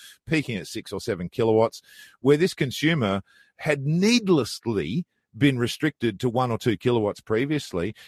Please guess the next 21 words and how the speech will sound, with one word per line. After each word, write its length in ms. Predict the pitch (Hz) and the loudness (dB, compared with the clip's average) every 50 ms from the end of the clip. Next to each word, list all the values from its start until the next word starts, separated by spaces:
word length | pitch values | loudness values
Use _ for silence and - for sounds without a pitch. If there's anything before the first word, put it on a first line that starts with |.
| _ _ - | _ _ -8
and 160 | - 120 123 | -8 -8 -4
using 540 | 113 127 143 160 180 170 - 175 156 147 - - | 0 2 2 2 2 2 -2 -2 -2 -4 -6 -6
the 100 | 107 - | -8 -8
technology 800 | - - 156 135 - 147 160 175 190 180 - 190 180 175 160 _ | -8 -8 -10 -6 -2 2 2 2 2 2 0 -2 -2 -4 -6 _
that 140 | - 98 87 | -8 -8 -8
exists, 640 | 85 76 80 92 139 170 170 - - - - - - _ _ _ _ - | -8 -8 -6 -2 0 0 0 0 -4 -12 -18 -20 -20 _ _ _ _ -8
using 600 | 110 120 123 113 107 - 113 104 98 98 95 - _ _ - | -4 -2 -2 -2 -2 -2 -4 -4 -4 -6 -8 -10 _ _ -8
the, 360 | 92 107 101 95 92 92 90 - - | -4 -2 -2 -2 -4 -6 -10 -10 -8
um, 380 | 98 98 95 90 87 85 80 - - _ _ - | -4 -4 -2 -2 -4 -6 -8 -12 -16 _ _ -8
uh, 200 | - 90 82 76 - - | -4 -4 -4 -4 -6 -6
the, 140 | 82 90 | -6 -6
the, 180 | 82 - 101 92 | -6 -4 -6 -6
the, 240 | 71 82 101 87 - _ - 92 | -4 -6 -6 -8 -8 _ -18 -10
the, 360 | 95 104 95 90 87 87 85 - - | -6 -4 -4 -2 -2 -4 -4 -6 -10
uh, 460 | 92 90 87 85 82 82 82 80 80 80 - - | -10 -10 -10 -10 -10 -10 -12 -12 -14 -14 -14 -12
uh, 120 | 90 85 76 | -12 -12 -12
the 80 | - - | -14 -14
policy 560 | - - 190 202 214 202 - - 131 104 87 | -2 4 6 6 6 6 2 -2 -4 -4 -6
frameworks 760 | - - - 120 143 175 196 180 127 101 92 87 - - - | -6 -4 -2 0 0 2 2 2 2 2 0 -2 -6 -8 -6
that 180 | - 110 90 90 | -4 -2 -2 0
are 220 | 92 92 95 92 | 0 -2 -2 -2